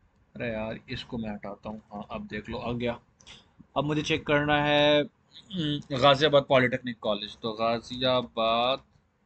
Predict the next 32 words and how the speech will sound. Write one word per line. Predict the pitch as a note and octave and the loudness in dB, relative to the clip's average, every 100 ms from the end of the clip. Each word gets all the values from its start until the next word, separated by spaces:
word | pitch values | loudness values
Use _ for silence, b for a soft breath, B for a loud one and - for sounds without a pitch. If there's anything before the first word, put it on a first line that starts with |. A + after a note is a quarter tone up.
| _ _ _ _ _ _ _ _ _ _ _ _ _ _ _ _ _ | _ _ _ _ _ _ _ _ _ _ _ _ _ _ _ _ _
पॉलिटेक्निक | B2 A#2 A2+ A#2 G#2+ A#2 A#2 - | -4 -4 -6 -10 -10 -8 -8 -10
कॉलेज, | A2 G2+ G2+ G2+ - _ _ _ _ - | -12 -10 -10 -14 -18 _ _ _ _ -16
हाँ, | A#2 A2+ | -14 -10
गवर्नमेंट | A#2+ C3 C#3 C#3+ | -4 -2 0 0
पॉलिटेक्निक | C3+ B2+ B2 B2 B2+ | 2 2 0 -4 -4
देख | A#2+ A2+ | -4 -4
लो, | A#2 | -2
गाजियाबाद, | G#2 G2+ G#2+ G#2 G#2 A#2 | -2 -2 -4 -4 -4 -6
है | |
ना, | C3 - - | -8 -12 -14
इस | - | -16
पे | - C#3+ | -8 -6
मैंने | C3+ C3+ | -4 -6
check | - A2+ - | -8 -12 -12
किया। | G#2+ A2 - _ _ _ _ _ _ _ _ _ _ _ - B B B B _ _ _ - | -8 -8 -8 _ _ _ _ _ _ _ _ _ _ _ -20 B B B B _ _ _ -2
तो | B2 B2+ B2 | 0 2 2
ये | C3 | 0
देखो, | A2+ A2 A#2+ | 0 -2 -4
उत्तर | B2 B2+ D3 | -8 -2 -2
प्रदेश | C3+ C3+ C3+ D3 C#3+ | 0 0 2 4 2
बोर्ड | C#3 C3+ C#3 | 2 2 2
of | - | -2
टेक्निकल | B2+ C3+ C3 C#3+ C3+ | -6 -4 -4 0 0
एजुकेशन | B2+ C3 C#3 C#3 - D3 | 0 -2 0 0 0 -2
है, | C#3 C#3+ D3 C#3+ | -2 0 2 2
ये | |
डिप्लोमा | B2 A#2+ B2 B2 B2+ B2+ | -2 -4 -2 0 2 0
सिविल | B2+ A#2+ B2+ | 0 -2 -4
में | B2+ B2 | -6 -4
है, | B2+ B2+ | 0 0
इलेक्ट्रॉनिक्स | A#2+ - A#2 A#2+ - C3 | -2 -4 -4 -4 -6 -6
में | B2 | -4